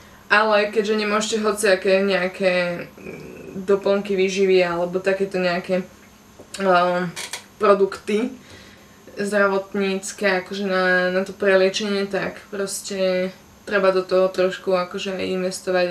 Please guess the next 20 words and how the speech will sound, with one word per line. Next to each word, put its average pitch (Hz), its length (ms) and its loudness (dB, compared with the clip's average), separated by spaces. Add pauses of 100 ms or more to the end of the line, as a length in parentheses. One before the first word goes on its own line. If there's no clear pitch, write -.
aby 175 240 -6 (560)
to 202 80 -8
dieťatko 190 400 -4
bolo 185 160 -2
zdravé 185 480 2
a 180 80 -4
celý 185 240 0
ten 185 160 -2
proces 185 320 -8
prebiehal 185 480 -4
v - 160 -20
poriadku. 185 560 -2 (1600)
A 190 120 2 (1700)
čo 254 80 -4
som 262 160 2
vám 233 160 0
ešte 240 160 -6
chcela 226 240 0
povedať? 190 320 2
Aha, 190 180 0